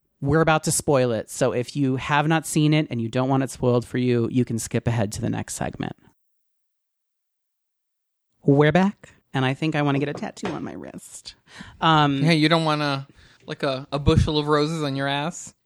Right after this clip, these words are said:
Speaker 1: Oh, if I had the ass for it,
Speaker 2: Oh my
Speaker 1: sure.
Speaker 2: God, or, like, an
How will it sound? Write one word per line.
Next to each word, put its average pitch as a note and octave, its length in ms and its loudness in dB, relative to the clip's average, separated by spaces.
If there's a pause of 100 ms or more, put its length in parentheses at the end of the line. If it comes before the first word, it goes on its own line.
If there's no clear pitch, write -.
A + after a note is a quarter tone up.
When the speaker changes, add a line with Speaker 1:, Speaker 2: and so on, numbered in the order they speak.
(120)
Speaker 1:
Oh, C3 360 -2 (260)
if - 120 -6
I B2+ 100 4
had C3+ 200 0
the B2 140 0
ass B2+ 240 0
for G#2+ 220 -8
it, G2 120 -10 (220)
Speaker 2:
Oh E3+ 40 0
my G3+ 100 2
Speaker 1:
sure. F#3+ 80 0
Speaker 2:
God, F3+ 260 4
or, D3+ 80 -2
like, D3+ 180 -2
an D3+ 100 -2